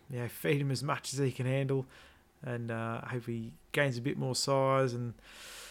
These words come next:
um, yeah, continues to develop his, uh, his ruck craft, 'cause, uh, yeah, certainly,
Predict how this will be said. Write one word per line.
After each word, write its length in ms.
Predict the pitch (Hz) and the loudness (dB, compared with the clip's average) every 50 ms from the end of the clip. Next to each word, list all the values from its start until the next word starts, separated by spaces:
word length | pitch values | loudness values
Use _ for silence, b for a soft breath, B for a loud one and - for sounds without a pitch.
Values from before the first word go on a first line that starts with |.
| B B B | B B B
um, 600 | - 147 151 147 143 143 139 139 139 139 139 127 117 - - | 0 2 4 4 4 4 4 4 4 2 2 0 -2 -6 -4
yeah, 160 | - 196 180 156 | 0 2 2 2
continues 420 | - - 131 - 165 165 151 135 | 0 -2 -4 0 2 2 2 0
to 100 | - - | 0 -2
develop 360 | 139 135 156 160 160 156 139 - | 0 2 4 6 6 4 4 2
his, 260 | 151 147 139 127 139 | 0 0 0 2 4
uh, 520 | 147 143 139 139 135 135 139 139 139 139 - - - - | 4 4 4 4 4 2 2 0 0 -2 -4 -8 -8 -4
his 140 | 151 139 131 | -4 0 2
ruck 240 | 139 165 151 - | 2 2 2 0
craft, 640 | - - 156 156 156 170 175 156 - - - - - - - - | -2 -2 0 0 2 0 0 -2 -4 -8 -10 -10 -12 -14 -12 -6
'cause, 220 | - 131 131 123 127 | -2 -2 -2 0 0
uh, 280 | 127 127 123 123 123 127 | -2 0 0 -2 -2 -2
yeah, 200 | 131 131 131 127 | -2 0 0 0
certainly, 640 | 120 - - 127 131 151 135 123 120 120 113 - | -2 -2 -2 -2 -2 -2 -2 -2 -2 -2 -4 -6